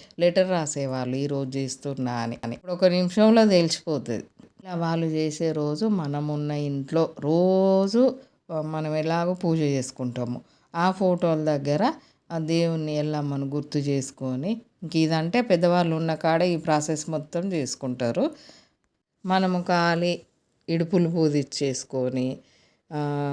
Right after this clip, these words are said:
గుమ్మాలకు మామిడాకు పెట్టుకొని, తప్పనిసరి పిల్లలు ఉంటారు కాబట్టి వేపాకు ఎక్కువ పెట్టాలి, మామిడాకు కూడా ఎక్కువ రెండుగా పెట్టాలి. బెల్లం సాకు ఒకటి ఆరబోసుకోవాలి, కళ్ళు దొరికితే కళ్ళు తెచ్చుకొని ఆరబోసుకోవచ్చు,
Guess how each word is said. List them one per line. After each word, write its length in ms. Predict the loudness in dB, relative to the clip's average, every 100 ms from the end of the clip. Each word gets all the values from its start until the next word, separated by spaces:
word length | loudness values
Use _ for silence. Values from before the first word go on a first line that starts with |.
| -4
గుమ్మాలకు 640 | 0 0 2 2 0 0
మామిడాకు 520 | 2 4 4 4 2
పెట్టుకొని, 600 | 0 0 -2 -4 -2 -2
తప్పనిసరి 800 | 0 0 -2 -2 -2 0 -2 -2
పిల్లలు 480 | 0 0 2 4 4
ఉంటారు 300 | 2 2 2
కాబట్టి 460 | 2 2 2 0 -2
వేపాకు 720 | 2 2 2 2 2 0 0
ఎక్కువ 400 | 0 4 6 6
పెట్టాలి, 500 | 6 2 -2 -2 -2
మామిడాకు 540 | -2 -2 -2 0 -2
కూడా 180 | -2 -2
ఎక్కువ 280 | -2 0 0
రెండుగా 420 | 2 -2 0 2
పెట్టాలి. 600 | 2 0 -2 0 0 -2 -4 -12 _ -20 -20 _ _ _ _
బెల్లం 380 | 6 8 8 6
సాకు 320 | 4 2 4
ఒకటి 500 | 4 6 4 6 6
ఆరబోసుకోవాలి, 1120 | 8 8 6 6 4 2 -2 -2 2 2 0 2
కళ్ళు 320 | 6 8 8
దొరికితే 520 | 6 6 6 4 4
కళ్ళు 340 | 6 6 6 6
తెచ్చుకొని 460 | 6 4 0 2
ఆరబోసుకోవచ్చు, 1040 | 2 2 2 0 -2 -4 -2 -2 0 0